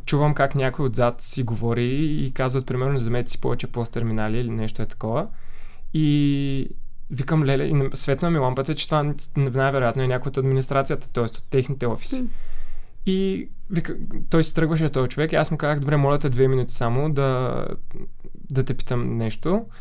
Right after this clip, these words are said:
Speaker 1: Викам: „Ако имаш контакт на някой от офиса, само да им пична една идея.“ И той: „Имаш ли мейла на Николай?“ И аз такъв в бързината, супер притеснен. И той: „Имаш ли мейла на Николай?“ И аз: „Да.“ И той: „Добре.“ Тогава просто му пишеш един мейл и всичко е точно. И той човек си тръгна и аз бях такъв като:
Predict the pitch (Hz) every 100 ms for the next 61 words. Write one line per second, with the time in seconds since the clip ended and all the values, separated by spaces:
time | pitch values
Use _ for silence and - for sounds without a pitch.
0 | - - 147 170 160 - 151 160 165 156
1 | 139 151 139 127 - - 123 - 165 175
2 | 180 185 180 - 175 147 131 120 113 117
3 | - - - - - 151 175 165 165 185
4 | - 156 139 139 139 127 123 117 110 113
5 | 117 127 - - 147 143 - 151 151 123
6 | 123 113 120 120 143 - 123 117 131 110
7 | - 113 175 - 151 147 165 165 160 135
8 | 120 120 - 135 139 120 113 117 - -
9 | - - - - - - - 151 135 -
10 | 123 127 123 120 208 - - - 190 165
11 | 170 - 175 180 160 - 139 139 113 123
12 | 143 175 160 - 160 143 135 - - -
13 | - - 240 208 180 151 139 - - 135
14 | 170 208 220 165 143 143 135 - 131 151
15 | 127 180